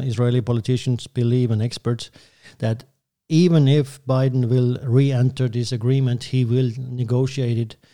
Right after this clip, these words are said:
and it will be better than the previous one. So that's at least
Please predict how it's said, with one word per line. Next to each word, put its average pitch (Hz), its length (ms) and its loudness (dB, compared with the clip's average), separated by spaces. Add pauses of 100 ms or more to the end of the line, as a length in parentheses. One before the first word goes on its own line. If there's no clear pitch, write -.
(240)
and 123 180 -2
it 120 140 -4
will 117 80 0
be 120 320 0
better 113 640 -2 (240)
than 110 220 -4
the 107 80 -4
previous 107 440 -4
one. 101 240 -6 (520)
So 104 320 -4
that's 117 320 -4
at 117 160 -6
least 117 400 -2